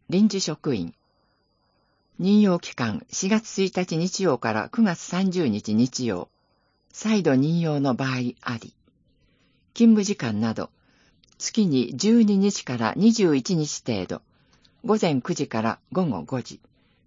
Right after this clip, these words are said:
出勤日は相談に応じます。業務内容。健康課事業の実施に伴う電話対応。パソコンを使用した入力作業やデータ集計、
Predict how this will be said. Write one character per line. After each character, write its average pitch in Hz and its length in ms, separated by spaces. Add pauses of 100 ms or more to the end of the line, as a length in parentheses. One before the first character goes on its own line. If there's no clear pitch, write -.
(160)
出 - 280
勤 226 180
日 123 140
は 113 220
相 196 260
談 160 220
に 151 160
応 127 140
じ 113 120
ま 95 160
す。 - 240 (800)
業 190 160
務 202 180
内 151 240
容。 90 300 (600)
健 226 240
康 220 220
課 185 160
事 190 160
業 135 260
の 107 140
実 156 280
施 214 40
に 196 140
伴 165 420
う 107 80
電 165 240
話 160 120
対 120 280
応。 92 240 (720)
パ 185 120
ソ 233 140
コ 220 140
ン 196 80
を 190 80
使 185 160
用 175 140
し 226 100
た 143 220
入 196 240
力 190 200
作 180 160
業 117 240
や 104 240 (200)
デ 180 220
ー - 20
タ 110 160
集 123 260
計、 90 340